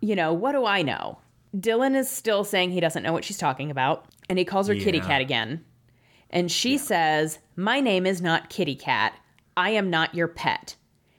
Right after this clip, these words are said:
Speaker 2: Yeah.
Speaker 1: And then hits him with a left hook,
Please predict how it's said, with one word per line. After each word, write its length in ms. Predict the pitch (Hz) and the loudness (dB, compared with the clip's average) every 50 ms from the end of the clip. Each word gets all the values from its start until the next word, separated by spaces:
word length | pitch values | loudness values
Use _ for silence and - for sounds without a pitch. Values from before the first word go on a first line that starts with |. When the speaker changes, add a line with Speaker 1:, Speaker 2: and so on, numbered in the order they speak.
| _ _ _ _ _ _ _ _ | _ _ _ _ _ _ _ _
Speaker 2:
Yeah. 180 | - 95 90 95 - _ _ _ _ _ _ _ _ _ _ _ - | -12 -12 -12 -14 -18 _ _ _ _ _ _ _ _ _ _ _ -4
Speaker 1:
And 180 | 196 175 170 | -2 0 2
then 180 | 170 165 160 151 | 2 2 2 0
hits 400 | 151 - - - 240 254 262 - | -2 -6 -10 -6 -4 -4 -2 0
him 140 | 320 294 277 | 0 0 2
with 140 | 254 214 175 | 2 2 2
a 80 | 160 147 | 2 2
left 380 | 147 160 185 254 269 - - | 2 2 0 0 -2 -6 -10
hook, 380 | - - 190 165 139 - - | -6 -2 0 0 0 -2 -6